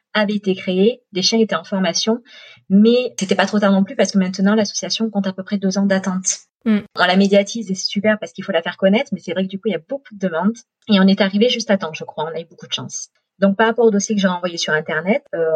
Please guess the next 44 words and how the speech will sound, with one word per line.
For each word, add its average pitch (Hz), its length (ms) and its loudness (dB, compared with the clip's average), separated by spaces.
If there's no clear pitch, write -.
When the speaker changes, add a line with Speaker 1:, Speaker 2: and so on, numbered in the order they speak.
Speaker 1:
on 185 40 -4
a 185 80 4
eu 226 100 4
un 233 60 0
premier 226 280 -2
Skype - 560 -4
avec 170 240 -2
la - 80 0
chargée 170 240 -2
des 170 100 -4
familles 180 320 2
qui 226 120 2
a 170 40 2
duré 165 220 -2
à 170 60 -2
peu 170 100 -6
près 190 300 2
une 180 180 2
heure 175 100 0
et 175 60 0
demie 190 220 2
pour - 120 -2
nous 180 100 2
présenter, 190 600 2
connaître, 190 520 2
euh, 170 280 0
notre 170 260 -2
vie, 220 440 -14
nos 175 160 2
attentes, 202 640 2
euh, 233 580 -2
et - 160 -2
puis - 160 -2
être - 180 2
sûr 247 220 0
qu'on 208 100 2
puisse - 160 -4
accueillir 196 380 -2
un - 60 -4
chien - 160 0
dans 196 100 -2
de 175 80 -4
bonnes 185 180 -8
conditions. 190 480 -12